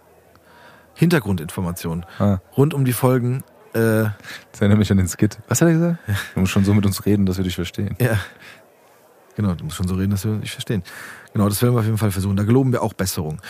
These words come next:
Speaker 1: Ich schaue jetzt noch mal ganz kurz auf meinen Notizzettel.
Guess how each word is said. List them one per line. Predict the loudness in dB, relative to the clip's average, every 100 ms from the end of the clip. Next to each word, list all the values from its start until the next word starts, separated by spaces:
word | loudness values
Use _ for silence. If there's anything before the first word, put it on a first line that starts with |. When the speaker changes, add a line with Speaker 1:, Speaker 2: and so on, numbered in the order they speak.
| -16
Speaker 1:
Ich | -6
schaue | 2 2
jetzt | 4
noch |
mal | 2
ganz | 4 2 0
kurz | 0 0 0 -8 -18 -20 -20 -20 -20 -18 -18 -4
auf | -2 2
meinen | 2 4 2 2 0 -4 _ _ _ _ _ _ _ _ _ _ _ -6
Notizzettel. | -4 -4 -6 -4 -4 0 0 -2